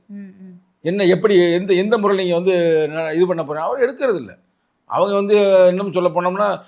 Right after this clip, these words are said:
Speaker 2: அ, செவிடங்காதுல ஒண்ணு சங்கு மாதிரி தான் அமைதியா இருக்கிறாங்க. But நான் அதுக்காக நாங்க போராடாம இருக்க முடியாதுல்ல.
Speaker 1: ம், ம்.
Speaker 2: நாங்கள் தொடர்ந்து போராடுறோம். ஒருவேளை நாங்க போராடாம இருந்தா நீங்க கேளுங்க கேள்வி.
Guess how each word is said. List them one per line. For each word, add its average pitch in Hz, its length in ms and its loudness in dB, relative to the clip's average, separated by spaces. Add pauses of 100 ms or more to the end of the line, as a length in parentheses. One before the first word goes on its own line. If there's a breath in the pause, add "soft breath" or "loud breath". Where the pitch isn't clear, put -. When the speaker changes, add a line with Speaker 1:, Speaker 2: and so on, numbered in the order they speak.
(200 soft breath)
Speaker 2:
அ, 170 200 0
செவிடங்காதுல 196 420 4
ஒண்ணு 165 160 -2
சங்கு 180 320 -4
மாதிரி 180 220 2
தான் 196 120 0
அமைதியா 180 280 0
இருக்கிறாங்க. 147 340 -4
But 143 100 -8
நான் 135 260 -2
அதுக்காக 214 240 2
நாங்க 202 300 0
போராடாம 214 180 4
இருக்க 170 180 -4
முடியாதுல்ல. 139 580 -6
Speaker 1:
ம், 202 120 -18
ம். 196 220 -18
Speaker 2:
நாங்கள் 202 340 -2
தொடர்ந்து 233 300 2
போராடுறோம். 185 460 2
ஒருவேளை 208 400 -2
நாங்க 139 180 -12
போராடாம 247 360 2
இருந்தா 180 220 -4
நீங்க 160 260 -4
கேளுங்க 139 140 -6
கேள்வி. 110 340 -10